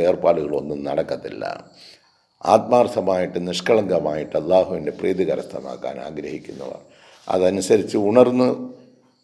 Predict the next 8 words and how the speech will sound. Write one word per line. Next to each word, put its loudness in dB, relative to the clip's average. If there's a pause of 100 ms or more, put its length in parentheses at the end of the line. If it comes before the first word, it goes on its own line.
(180)
പ്രവർത്തിക്കട്ടെ, 6 (800)
സജ്ജരാകട്ടെ. 0 (440)
അള്ളാഹുവിൻ്റെ -2
പ്രത്യേകമായ 2
സംരക്ഷണയിൽ 0 (440)
ആയിരിക്കട്ടെ 6
നമ്മൾ -2 (300)
എല്ലാവരും. 2